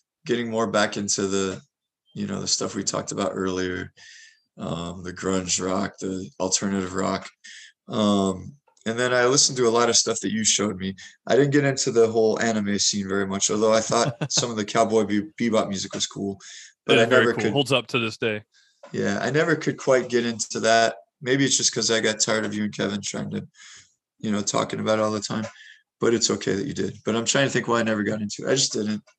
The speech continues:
Speaker 1: that much.
Speaker 2: Yeah, it's
Speaker 1: But I started listening to a lot of different stuff. Um, I was starting to, like, I still listened to Top forty at that time a little bit, but I was starting to not like it as much.
Speaker 2: Yeah,
Speaker 1: A
Speaker 2: sure.
Speaker 1: couple groups you got me into, I would say more like twelve years ago, maybe. But, like,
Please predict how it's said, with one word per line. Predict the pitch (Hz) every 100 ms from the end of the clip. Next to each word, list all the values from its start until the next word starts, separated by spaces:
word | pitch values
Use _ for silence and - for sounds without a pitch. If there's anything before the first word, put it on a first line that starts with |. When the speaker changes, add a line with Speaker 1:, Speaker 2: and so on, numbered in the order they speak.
| _ -
Speaker 1:
that | 110
much. | 110 107 - - -
Speaker 2:
Yeah, | - -
it's | 135 - 180
Speaker 1:
But | 151
I | 151
started | 151 202 202
listening | 175 - 160
to | 147
a |
lot | 123 127 123
of |
different | 117 113 110
stuff. | - 117 113 - - - - _ -
Um, | 123 120 110 101 - _ _ _ _ _ _ _ _ - _ _ _ -
I | 127
was | 139 -
starting | - 185 180 143
to, | 127 113 - - -
like, | 123
I | 120
still | - 190
listened | 180 - 135
to |
Top | 117 123 113
forty | - 107 107
at | 107
that | 107 104
time | 104 104
a |
little | 104 101
bit, | 107 -
but | 104
I |
was | 104 -
starting | 113 101 95
to | 95
not | 101 95
like | 95 98 -
it |
as | 107 101
much. | 113 110 - -
Speaker 2:
Yeah, | 123 98 127 -
Speaker 1:
A |
Speaker 2:
sure. | 135
Speaker 1:
couple | 185 185 180
groups | 147 139 -
you | 135
got | 135 120
me | 120
into, | 120 - 117 113 113 - - _ _ _ _ -
I | 127
would | 131
say | -
more | 117 101
like | 95 -
twelve | - 95 90
years | 92 -
ago, | - 92 90
maybe. | 92 95
But, | 95 101
like, | 104 98